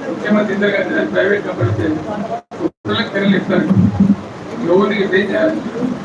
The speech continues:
మళ్ళా కేసీఆర్ ఉన్నా, ఎవరున్నా అంటే, కేసీఆర్ అన్నే చేస్తున్నాడు. ఈశ్వర్ అన్నే చేస్తున్నా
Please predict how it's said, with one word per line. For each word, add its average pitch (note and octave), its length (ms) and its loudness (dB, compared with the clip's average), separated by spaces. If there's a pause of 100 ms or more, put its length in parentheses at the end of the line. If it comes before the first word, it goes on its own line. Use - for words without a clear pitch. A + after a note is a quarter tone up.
(560)
మళ్ళా - 160 0 (100)
కేసీఆర్ A#3+ 400 0
ఉన్నా, A#3+ 160 0 (180)
ఎవరున్నా A3+ 340 -2
అంటే, G3+ 160 4 (1800)
కేసీఆర్ - 360 -2
అన్నే - 260 -4
చేస్తున్నాడు. F#4 400 -2 (480)
ఈశ్వర్ - 280 2
అన్నే - 220 0
చేస్తున్నా F#3 300 2